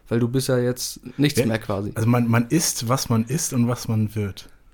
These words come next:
Speaker 1: Ja, du
Speaker 2: Ist das
Speaker 1: bist
Speaker 2: nicht
Speaker 1: nur
Speaker 2: auch die
Speaker 1: das Bewusstsein von allem so.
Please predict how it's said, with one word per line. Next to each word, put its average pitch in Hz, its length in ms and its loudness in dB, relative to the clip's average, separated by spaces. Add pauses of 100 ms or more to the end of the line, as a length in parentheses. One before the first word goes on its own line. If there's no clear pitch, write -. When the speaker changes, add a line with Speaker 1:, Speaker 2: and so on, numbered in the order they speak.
(380)
Speaker 1:
Ja, 131 240 0
du - 0 -
Speaker 2:
Ist - 80 -6
das 123 80 -2
Speaker 1:
bist 131 140 2
Speaker 2:
nicht 160 80 4
Speaker 1:
nur 180 80 6
Speaker 2:
auch 151 40 0
die 143 180 4
Speaker 1:
das 143 200 4
Bewusstsein 139 560 0
von 104 160 -4
allem 107 320 2
so. - 220 -6